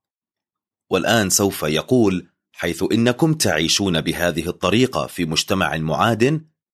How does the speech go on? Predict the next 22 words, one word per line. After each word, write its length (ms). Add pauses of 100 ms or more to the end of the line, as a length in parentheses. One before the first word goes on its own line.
(120)
إليكم 520
الضمانات 840 (220)
عندما 460
ينقلب 720
ذلك 420
المجتمع 720
عليكم." 580 (480)
فهذا 520
هو 280
القصد 400
الذي 400
يصبو 400
إليه، 480 (340)
أن 140
يسلح 580
المختارين 760
بالموقف 560
السليم 640 (260)
حين 300
يواجهون 720
العالم 480
المعادي. 640